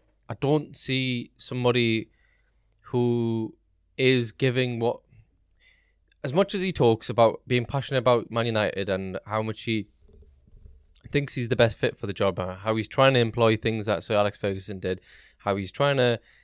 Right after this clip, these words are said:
get y-, young players up and running. But on the pitch side, he doesn't give me any of that. It just, it, it looks like that he doesn't even, he's just s-,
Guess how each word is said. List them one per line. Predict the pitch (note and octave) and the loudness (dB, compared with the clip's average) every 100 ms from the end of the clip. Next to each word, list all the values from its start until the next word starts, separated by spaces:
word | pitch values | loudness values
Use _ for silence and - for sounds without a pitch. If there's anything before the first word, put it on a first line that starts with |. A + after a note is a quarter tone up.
| _ | _
get | - A2+ - - | 6 6 6 -6
y-, | - | -10
young | A2 A2+ A2 | -4 -4 -2
players | A#2 G#2+ G2+ | 0 2 2
up | G#2 - | -2 -6
and | G#2 | -2
running. | G2+ G2+ G2 _ _ _ _ - | 0 0 -4 _ _ _ _ 4
But | D3+ - C3 | 4 6 4
on | C#3 C#3 | 4 4
the | |
pitch | - - E3 | -2 -4 -4
side, | - B2 G2+ F2 | -2 2 2 0
he | A2 A#2 | -6 -4
doesn't | D3 D3 C3 | -4 -2 -4
give | B2 | -2
me | A2+ - | -4 -4
any | A2+ A2 | -4 -4
of | G2 | -2
that. | G2+ - _ _ _ | -4 -4 _ _ _
It | A#2 - | -14 -6
just, | D#3 - _ _ | -6 -6 _ _
it, | B2 A#2+ _ - - - | -10 -10 _ -20 -16 -6
it | B2 - | -6 -4
looks | C3 D3 - | -4 -4 0
like | D#3 C3+ - - | 2 2 0 -4
that | A2+ F#2+ | 0 0
he | G#2+ | -2
doesn't | B2+ C3 | -6 -6
even, | A#2 A2 G#2+ _ _ _ _ _ | -6 -8 -12 _ _ _ _ _
he's | - A#2+ A#2 G#2+ | -2 0 2 -2
just | - C3 - _ _ _ | -4 -6 -8 _ _ _
s-, | - - - | -18 -16 -16